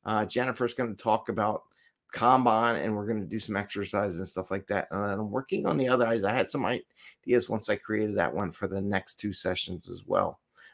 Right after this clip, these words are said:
So keep an eye on that, and also look forward to our Agile Slack channel. And I'll talk more about that. I might do an event to talk about all the different products that we're offering here in the five A M Master Scrum Show. Take care.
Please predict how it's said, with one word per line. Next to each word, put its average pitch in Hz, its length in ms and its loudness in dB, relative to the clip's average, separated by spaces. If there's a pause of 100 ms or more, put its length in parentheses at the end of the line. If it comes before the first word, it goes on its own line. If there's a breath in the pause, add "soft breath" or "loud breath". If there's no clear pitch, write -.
So 107 340 0 (300)
keep - 220 2
an 143 80 10
eye 147 140 10
on 143 80 10
that, 139 260 12
and 117 160 6
also 156 280 8
look 151 320 2
forward 147 300 8
to 131 60 8
our 135 260 8 (340 loud breath)
Agile 151 320 10
Slack 147 420 6
channel. 92 480 0
And 120 100 0
I'll 147 100 2
talk 170 320 -2
more 156 160 6
about 110 280 2
that. 107 200 2
I 104 40 2
might 151 240 0
do 117 160 2
an 82 40 -2
event 107 280 0 (520 soft breath)
to - 80 -16
talk 107 320 -4
about 98 260 0
all 98 200 0
the 101 100 -4
different 90 320 -6
products 69 460 -2
that - 160 -8
we're - 160 -8
offering 92 440 -8
here 90 200 -6
in 76 80 -8
the 62 80 -16
five 101 280 -2
A 110 40 -4
M 107 180 -4
Master 107 300 -4
Scrum 127 240 -4
Show. - 260 -4 (720 loud breath)
Take 175 200 10
care. 170 360 12